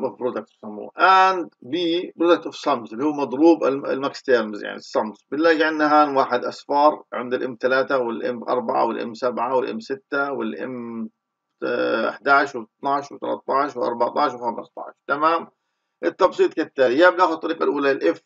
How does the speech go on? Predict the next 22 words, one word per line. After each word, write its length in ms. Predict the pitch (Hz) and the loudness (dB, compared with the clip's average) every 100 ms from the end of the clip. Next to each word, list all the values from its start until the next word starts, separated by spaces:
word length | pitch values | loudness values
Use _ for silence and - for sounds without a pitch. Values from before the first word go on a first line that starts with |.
| _ | _
بتساوي 380 | _ - 139 135 | _ -2 4 4
A 240 | 147 151 131 | 4 0 -2
B 280 | 143 131 | -4 -6
C 80 | 113 | -8
D 540 | 147 131 113 135 156 - - | -8 -8 -8 -8 -10 -12 -12
اللي 120 | 113 | -8
هي 100 | 131 | -8
بتساوي 480 | 110 - 139 131 120 | -10 -6 4 4 4
مجموع 600 | 123 104 123 139 120 120 | -2 -6 -6 -2 0 0
المضاريب 560 | 120 117 120 127 135 | -2 -2 -2 -2 -4
اللي 220 | 117 117 123 | -6 -2 -4
هي 60 | |
صفر، 340 | 113 131 117 110 | -4 -10 -8 -4
واحد، 480 | 117 120 117 123 - _ _ _ _ - | 2 2 2 -4 -6 _ _ _ _ -8
اثنين، 640 | 123 - 127 123 120 113 - _ | -6 -6 -6 -4 -4 -8 -14 _
خمسة، 480 | 117 113 120 127 131 _ _ _ _ _ _ _ _ - | -10 -8 -4 -4 -6 _ _ _ _ _ _ _ _ 0
آه، 1000 | 123 123 120 117 113 113 113 113 117 117 | 4 6 4 2 0 0 0 0 0 -2
تمانية، 420 | - 123 135 127 | -4 -4 -2 -2
تسعة 320 | 98 - 117 | -6 0 0
وعشرة 540 | 110 113 113 135 151 156 _ - | 2 -2 -2 -2 -2 -4 _ -12
اللي 260 | 113 113 | -8 -6
هنا. 200 | 127 147 | -6 -6